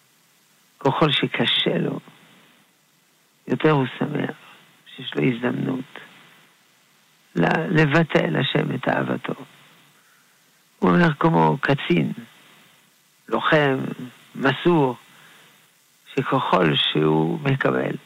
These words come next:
משימה, אה, קשה, יותר הוא שמח, הוא רוצה משימה קשה. אלה יש תשובות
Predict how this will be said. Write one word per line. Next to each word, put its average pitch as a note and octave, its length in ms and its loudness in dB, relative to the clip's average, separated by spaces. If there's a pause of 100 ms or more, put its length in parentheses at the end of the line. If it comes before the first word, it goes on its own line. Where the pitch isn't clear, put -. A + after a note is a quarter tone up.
(1160)
משימה, D3 840 0 (1080)
אה, B2 300 2
קשה, - 360 0 (960)
יותר C3 220 2
הוא C#3 160 4 (120)
שמח, C#3+ 480 2
הוא B2 160 -4
רוצה C#3 380 0
משימה - 400 0
קשה. - 380 -14 (2000)
אלה F3+ 140 6
יש E3+ 180 4
תשובות B2+ 500 -2